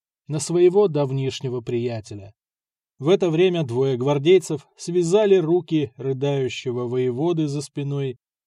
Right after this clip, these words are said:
волоком подтащили к воротам и затянули петлю у него на шее.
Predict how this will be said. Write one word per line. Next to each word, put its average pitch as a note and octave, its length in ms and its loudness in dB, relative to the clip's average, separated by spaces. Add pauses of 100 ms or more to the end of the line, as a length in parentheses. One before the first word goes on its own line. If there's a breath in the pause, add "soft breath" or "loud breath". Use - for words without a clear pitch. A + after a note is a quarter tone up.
волоком E3 580 2
подтащили D#3 680 -2
к C#3 140 -8
воротам C#3+ 580 0 (300)
и E3 80 4
затянули G#3 560 0
петлю F#3 420 0
у D#3 120 2
него D3 280 -2
на D3+ 140 -4
шее. G2+ 500 -10